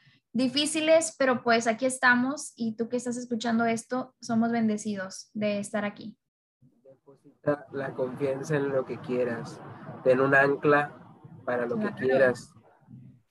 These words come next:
Speaker 2: Si es Dios, qué bueno, si no es Él y es otra persona, es otro ser divino,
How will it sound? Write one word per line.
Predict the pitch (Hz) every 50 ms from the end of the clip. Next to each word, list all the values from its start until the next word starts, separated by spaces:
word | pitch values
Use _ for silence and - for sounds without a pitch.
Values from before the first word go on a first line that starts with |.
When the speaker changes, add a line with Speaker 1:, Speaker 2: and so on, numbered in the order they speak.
| _ 135
Speaker 2:
Si | - - 120 123 _ _ _ _ _ _ _ _ _ _ _ _ _ _ -
es | 147 - _
Dios, | - 135 139 143 143 147 143 - - -
qué | - 131 123
bueno, | 120 123 123 123 123 131 135 139 139
si | - - 139
no | 127 127 127 127
es | 127 131 131 - - - -
Él | 123 131 131 131 131 131 - -
y | 117 123 127
es | 123 120 -
otra | 143 127 - 123 123 117
persona, | - 117 117 117 - 139 135 131 131 135 131 127 127 127 123 - -
es | - 127 127 - 135
otro | 123 - 147 131 127
ser | - - 131 127 127
divino, | 123 127 123 123 131 139 139 139 139 143 147 147